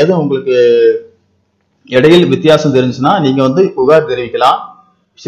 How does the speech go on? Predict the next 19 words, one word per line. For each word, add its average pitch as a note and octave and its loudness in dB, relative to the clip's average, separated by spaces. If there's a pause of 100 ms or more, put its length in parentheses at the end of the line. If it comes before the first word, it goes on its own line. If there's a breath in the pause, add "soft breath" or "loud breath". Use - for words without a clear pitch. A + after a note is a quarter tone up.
இந்த E3 2 (100)
புகார்களை F3 4
வந்து D3 -2
பாத்தீங்கன்னா, C3+ -2 (640)
டி F#3 -4 (220)
என் G3 -4
எல் C#3 2
எம் E3 -6
சி D3 -4
டி D3+ 0
எஸ் D3 -4
என்ற C3 0 (140)
ஆப்பை C#3 0
வந்து D3 -6
நீங்க C3 -6
வந்து E3 0 (360)
செல்போன்ல C#3+ -2
download C#3 2
பண்ணி C3 0